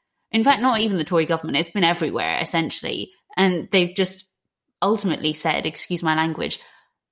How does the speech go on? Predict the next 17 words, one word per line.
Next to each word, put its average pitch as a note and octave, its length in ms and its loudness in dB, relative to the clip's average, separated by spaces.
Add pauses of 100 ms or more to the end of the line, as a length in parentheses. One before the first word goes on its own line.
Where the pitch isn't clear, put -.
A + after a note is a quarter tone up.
(160)
"Fuck - 420 0
the E3+ 80 0
trades." F3 680 -2 (720)
And F#3 360 2
there F#3+ 140 6
has F#3 140 4
been F#3 420 0
no G#3+ 160 2
support, F3 480 0
there's E3 160 0
been E3+ 180 -4
no F3+ 180 2
foresight, E3 580 -4
there's D#3+ 200 -2
been E3 160 -4
no E3 120 0
protection - 800 -8